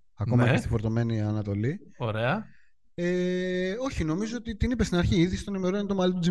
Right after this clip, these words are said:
Speaker 1: Jimmy Butler. Δεν υπάρχει
Speaker 2: Ε,
Speaker 1: κάτι,
Speaker 2: έτσι.
Speaker 1: δεν υπάρχει κάτι άλλο.
Speaker 2: Και περιμένουμε.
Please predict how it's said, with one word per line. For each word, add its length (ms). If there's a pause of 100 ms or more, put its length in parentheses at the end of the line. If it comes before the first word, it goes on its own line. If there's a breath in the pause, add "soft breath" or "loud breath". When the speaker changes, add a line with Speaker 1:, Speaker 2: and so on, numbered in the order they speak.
Speaker 1:
Jimmy 80
Butler. 240
Δεν 120
υπάρχει 300
Speaker 2:
Ε, 40
Speaker 1:
κάτι, 500
Speaker 2:
έτσι. 280
Speaker 1:
δεν 100
υπάρχει 220
κάτι 140
άλλο. 280 (320)
Speaker 2:
Και 140
περιμένουμε. 580